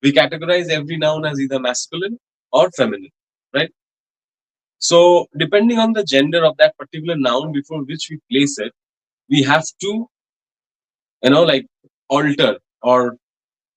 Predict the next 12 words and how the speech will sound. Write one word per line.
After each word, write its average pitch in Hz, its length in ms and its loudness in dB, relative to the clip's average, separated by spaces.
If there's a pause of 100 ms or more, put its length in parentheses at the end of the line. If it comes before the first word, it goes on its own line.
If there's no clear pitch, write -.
(140)
vary 131 380 4
our 117 240 -6
possessive 120 520 -10
word. 92 220 -20 (1400)
So 147 580 0 (800)
that's 156 240 0
the 143 80 -10
thing. 90 260 -16 (220)
That's 135 240 -2
what 160 140 -6
you 151 120 -8
have 135 120 -4